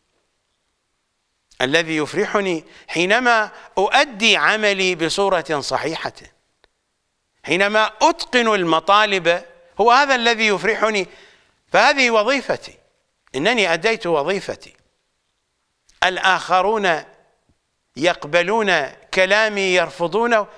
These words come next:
تلك مشكلتهم، ما هي بمشكلتي. لو كنت أعبأ بالآخرين لما جلست هذا المجلس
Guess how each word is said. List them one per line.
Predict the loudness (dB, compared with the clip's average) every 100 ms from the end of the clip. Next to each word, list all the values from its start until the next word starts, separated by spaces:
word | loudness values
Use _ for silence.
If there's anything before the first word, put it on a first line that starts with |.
| -16
تلك | -8 -6 -2
مشكلتهم، | -2 -2 -6 -4 -4 -4 -8 -10 -16 _ _
ما | -6 -4
هي | -2 -4
بمشكلتي. | -4 -6 -8 -4 -4 -4 -10 -20 -20 -4
لو | -2
كنت | -2 -6 -4
أعبأ | 0 0 0 -2 -2 -2
بالآخرين | -4 -6 -6 -6 -4 -2 -2 -6 -10 _ _ _ _ _ _ _ _ _ _ _ _ _ _ _
لما | -2 0 2 2 2 0
جلست | 0 0 0 -2
هذا | 0 0 0 -2
المجلس | -2 -2 -2 -4 -6 -6